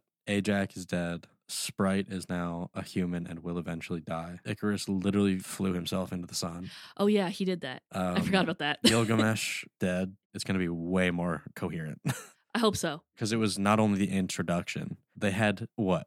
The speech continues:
Speaker 1: centuries, millions of years, like, millennia,
Speaker 2: Mm-hmm, mm-hmm.
Speaker 1: however long,
Speaker 2: Yeah.
Speaker 1: to cover. So,
Speaker 2: Yeah.
Speaker 1: like,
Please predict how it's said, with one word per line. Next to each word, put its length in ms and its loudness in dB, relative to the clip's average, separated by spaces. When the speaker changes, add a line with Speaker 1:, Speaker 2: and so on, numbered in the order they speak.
Speaker 1:
centuries, 960 2
millions 500 2
of 140 2
years, 280 2
like, 160 -2
millennia, 580 -2
Speaker 2:
Mm-hmm, 160 2
mm-hmm. 200 -6
Speaker 1:
however 400 4
long, 460 0
Speaker 2:
Yeah. 140 -4
Speaker 1:
to 100 -2
cover. 460 0
So, 160 0
Speaker 2:
Yeah. 80 4
Speaker 1:
like, 240 0